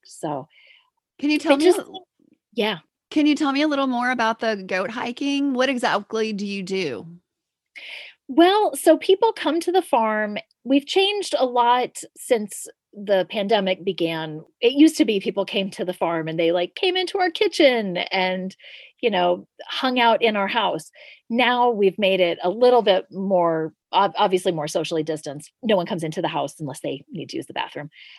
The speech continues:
Speaker 1: But people gather on the side of our barn, and we have a hand washing sink and a space, a pen where we have a couple Nigerian dwarf goats, bucklings, who,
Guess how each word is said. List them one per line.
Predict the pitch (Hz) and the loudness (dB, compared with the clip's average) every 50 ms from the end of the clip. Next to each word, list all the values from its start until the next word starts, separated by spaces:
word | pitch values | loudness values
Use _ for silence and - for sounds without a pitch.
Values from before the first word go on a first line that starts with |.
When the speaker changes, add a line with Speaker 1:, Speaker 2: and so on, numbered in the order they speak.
| _ _ - | _ _ -6
Speaker 1:
But | 208 240 208 - - | 0 0 0 0 2
people | - 277 233 - 240 226 | 0 -2 2 2 0 2
gather | 190 220 202 202 214 226 220 240 240 233 233 233 226 - _ _ _ - | 2 2 2 4 2 2 2 2 2 2 2 0 -2 -6 _ _ _ -6
on | 202 202 180 | -6 -4 -4
the | 190 | -6
side | - - 190 185 196 190 196 | -4 0 2 2 4 4 2
of | 185 190 | 0 0
our | 170 165 160 | -2 -2 -2
barn, | 160 147 143 139 139 139 135 135 143 - - _ | -2 -4 -4 -6 -8 -10 -12 -14 -14 -16 -12 _
and | 151 156 156 151 147 156 147 | -6 -6 -4 -6 -6 -8 -8
we | 156 165 | -8 -6
have | 180 160 151 147 160 | -6 -6 -6 -6 -6
a | 147 143 135 139 135 - - - | -6 -4 -4 -4 -6 -8 -10 -8
hand | 202 254 247 240 | -4 -4 -2 0
washing | 247 233 240 - 247 220 226 | 0 -2 0 -2 -4 -6 -6
sink | - - 214 202 196 196 196 190 - - - - - | -2 0 0 0 0 0 -4 -6 -6 -8 -8 -4 -2
and | 160 175 170 170 165 165 165 156 156 - - - _ _ _ - | -2 0 0 0 -2 -2 -4 -6 -8 -10 -12 -14 _ _ _ -2
a | 190 160 156 | -2 -2 -2
space, | 160 - - - 185 170 165 185 170 - - 165 | -2 -4 -2 0 2 2 2 0 -2 -4 -6 -6
a | 170 | -6
pen | 160 - - 196 170 170 160 165 165 | -6 -6 -6 -4 -4 -4 -4 -6 -4
where | 160 165 156 151 | -4 -2 -2 0
we | 156 160 | 0 0
have | 170 156 165 | -2 0 -2
a | 170 | -4
couple | - 208 190 - 170 165 | -4 -4 -4 -4 -4 -4
Nigerian | 160 160 156 156 170 165 156 156 156 151 147 147 143 147 156 - _ _ _ _ - | -4 -6 -4 -4 -4 -4 -4 -4 -4 -4 -4 -6 -6 -10 -12 -12 _ _ _ _ -4
dwarf | 202 170 156 - _ | -2 -2 -2 -2 _
goats, | 156 156 147 151 151 - - - - _ - | -2 -2 -2 -2 -6 -8 -16 -20 -20 _ -18
bucklings, | 208 165 - 156 160 - 165 160 156 151 151 147 - | -10 -6 -4 -4 -4 -4 -4 -6 -4 -6 -8 -10 -8
who, | - 175 160 147 135 131 143 160 | -6 -6 -6 -4 -6 -8 -10 -14